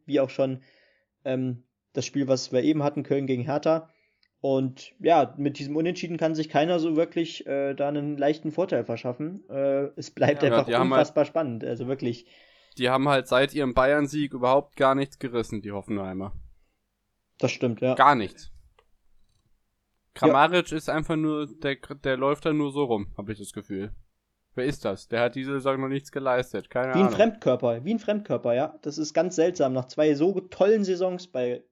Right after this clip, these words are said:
Speaker 1: Hoffenheim kommt jetzt gar nichts, aber naja, äh, ein Stürmer lebt halt eben auch, äh, von, an, von, von den Mitspielern, die einen füttern müssen, ne? Und da kommt halt einfach nichts.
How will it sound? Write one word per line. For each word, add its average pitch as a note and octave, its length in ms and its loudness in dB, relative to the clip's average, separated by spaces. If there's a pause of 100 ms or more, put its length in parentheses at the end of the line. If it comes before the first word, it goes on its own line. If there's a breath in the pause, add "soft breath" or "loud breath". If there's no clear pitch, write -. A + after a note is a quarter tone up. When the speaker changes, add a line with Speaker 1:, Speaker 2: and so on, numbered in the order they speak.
(160)
Speaker 1:
Hoffenheim C#3+ 480 -4 (560 soft breath)
kommt D#3+ 180 2
jetzt F3+ 300 -2
gar E3+ 260 2
nichts, F#3 340 -4
aber C#3+ 360 2 (760 soft breath)
naja, D3+ 400 4 (200)
äh, C3+ 240 -2 (200)
ein D3 80 -2
Stürmer E3+ 380 2
lebt E3+ 280 2
halt E3 180 0
eben D3+ 180 -4
auch, D3+ 360 -6
äh, C3+ 280 -4
von, C#3 580 -4 (800)
an, E3 300 0
von, D#3+ 220 0
von F3+ 120 2
den F3+ 120 0
Mitspielern, F#3+ 440 0
die F3 140 0
einen E3 480 -4
füttern C3 380 0
müssen, A#2 300 -2
ne? D#3 140 0
Und D#3 340 -2
da D#3 100 4
kommt E3 340 -4
halt C3+ 160 4
einfach C3+ 360 0
nichts. - 460 -10